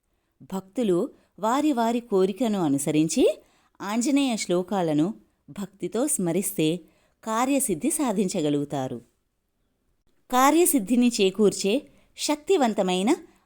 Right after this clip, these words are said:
ఆంజనేయ స్వామి శ్లోకాలు ఇప్పుడు మనం చెప్పుకుందాం. ముందుగా విద్యాప్రాప్తికి పఠించవలసిన శ్లోకం చెప్పుకుందాం.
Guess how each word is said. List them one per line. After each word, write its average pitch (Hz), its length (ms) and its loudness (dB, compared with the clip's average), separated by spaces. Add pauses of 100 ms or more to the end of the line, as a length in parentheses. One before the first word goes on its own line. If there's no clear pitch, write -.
(120)
ఆంజనేయ 254 580 2
స్వామి 185 340 -2
శ్లోకాలు 180 720 2 (320)
ఇప్పుడు 233 320 -2
మనం 175 180 0
చెప్పుకుందాం. 151 640 -6 (1700)
ముందుగా 247 580 4 (600)
విద్యాప్రాప్తికి 240 960 0
పఠించవలసిన 202 840 0
శ్లోకం 165 380 0
చెప్పుకుందాం. 143 680 -2